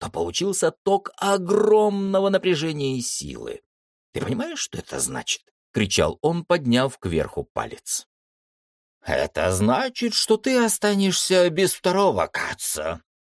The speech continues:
послышался из противоположного угла столовой насмешливый голос зоолога.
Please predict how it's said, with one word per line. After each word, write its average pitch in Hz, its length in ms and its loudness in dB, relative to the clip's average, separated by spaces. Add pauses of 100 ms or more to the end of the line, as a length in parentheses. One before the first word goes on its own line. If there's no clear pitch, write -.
послышался 185 560 0
из 170 100 0
противоположного 113 880 0
угла 90 400 2
столовой 147 480 -2
насмешливый 147 720 -2
голос 80 340 0
зоолога. 55 800 -8